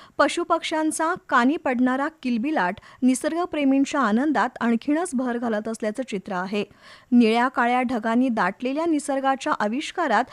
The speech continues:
जंगल तळ्यांमुळं आणि नागमोडी रस्त्यांमुळं निसर्गाचं रूप आणखीनच खुलून दिसू लागलंय.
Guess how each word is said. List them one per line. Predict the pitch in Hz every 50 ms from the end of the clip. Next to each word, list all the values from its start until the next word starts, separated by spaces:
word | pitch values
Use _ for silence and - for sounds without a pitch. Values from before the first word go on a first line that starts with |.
| - - - - 226
जंगल | 220 254 254 262 262 285 311 359 370 -
तळ्यांमुळं | 330 269 254 254 254 269 277 285 294 277 202
आणि | 208 233 262
नागमोडी | 254 247 226 208 220 226 240 254 262 294 294
रस्त्यांमुळं | 254 214 208 - - - 277 294 320 302 302 311 339 349 294
निसर्गाचं | 247 226 - 254 240 247 240 240 247 233 277 277
रूप | 285 262 214 233 - -
आणखीनच | 240 226 226 233 - 269 262 294 330 -
खुलून | - - 233 220 233 247
दिसू | 240 226 - - 220 220
लागलंय. | 190 196 196 190 196 214